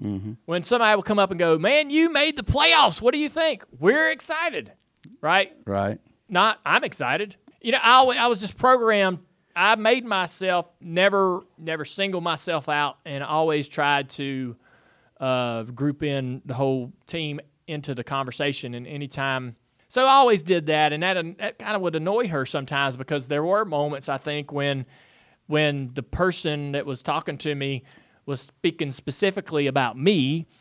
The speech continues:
Speaker 2: and how I felt about a certain thing and a certain accomplishment in racing, and I would always say, "Well, we're happy, we're excited,
Speaker 1: Mm-hmm.
Speaker 2: we, we, we, we, you know, we're thrilled," or whatever.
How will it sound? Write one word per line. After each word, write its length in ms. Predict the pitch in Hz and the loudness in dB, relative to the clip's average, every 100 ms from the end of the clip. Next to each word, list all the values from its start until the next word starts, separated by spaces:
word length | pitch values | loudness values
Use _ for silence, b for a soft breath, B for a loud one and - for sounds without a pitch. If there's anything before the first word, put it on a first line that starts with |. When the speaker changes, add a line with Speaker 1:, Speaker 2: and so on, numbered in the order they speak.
| b - | b -8
Speaker 2:
and 360 | 151 143 143 135 | -4 -4 -4 -6
how 220 | 143 139 | -2 0
I 160 | 139 151 | 2 0
felt 260 | - 156 | 0 -2
about 220 | 139 135 127 | 0 -2 -2
a 60 | |
certain 300 | 123 147 139 | -4 -6 -6
thing 360 | 123 131 135 135 | -8 -6 -6 -6
and 220 | 123 117 | -8 -10
a 80 | 127 | -14
certain 240 | - 143 127 | -10 -8 -8
accomplishment 500 | 139 135 - 143 123 | -8 -8 -8 -10 -6
in 60 | |
racing, 420 | 120 123 - 160 | -4 -6 -6 -8
and 200 | 131 127 - | -6 -8 -4
I 140 | 143 | -2
would 140 | 131 131 | -2 0
always 540 | 165 160 143 131 131 | 4 4 4 2 -2
say, 320 | - 135 131 127 | -4 -4 -2 -2
"Well, 320 | 143 196 180 | -2 -2 -2
we're 160 | 214 | -2
happy, 380 | 208 208 202 170 | 0 -2 -2 -6
we're 160 | 160 202 | -4 -6
excited, 580 | 196 202 180 170 165 - - | -6 -6 -4 -4 -8 -10 0
Speaker 1:
Mm-hmm. 240 | 113 107 | 2 2
Speaker 2:
we, 180 | 147 180 170 156 | 0 -2 -8 -8
we, 180 | 170 - | -8 -8
we, 220 | - 160 175 _ - | -10 -8 -8 _ -12
we, 160 | 151 180 185 - _ _ _ _ | -8 -6 -8 -12 _ _ _ _
you 60 | 139 | -10
know, 80 | 139 | -8
we're 140 | 165 | -8
thrilled," 380 | 165 180 160 131 | -6 -4 -2 -2
or 80 | 127 | -4
whatever. 380 | 143 170 135 | -4 -4 -6